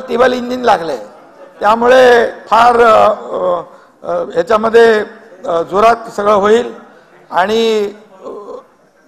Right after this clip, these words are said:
नानांचं मगाशी मी नाव घेतलं, परंतु हे सगळं जे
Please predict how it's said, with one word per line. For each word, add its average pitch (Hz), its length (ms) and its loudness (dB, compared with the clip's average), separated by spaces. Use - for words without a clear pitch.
नानांचं 214 460 -2
मगाशी 214 340 0
मी 214 100 -8
नाव 214 220 0
घेतलं, 190 380 -4
परंतु 196 220 -6
हे 214 140 -2
सगळं 208 280 -4
जे 233 340 0